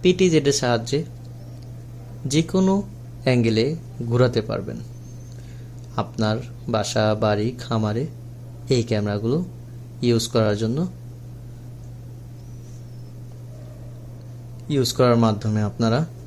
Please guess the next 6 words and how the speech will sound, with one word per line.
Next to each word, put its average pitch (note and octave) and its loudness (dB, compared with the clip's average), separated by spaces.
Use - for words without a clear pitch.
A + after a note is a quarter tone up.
আপনাদের A2 2
বাসা, A2+ 2
বাড়ি A2 2
দেখাশোনা A#2 0
করতে A#2+ -2
পারবেন। A2 2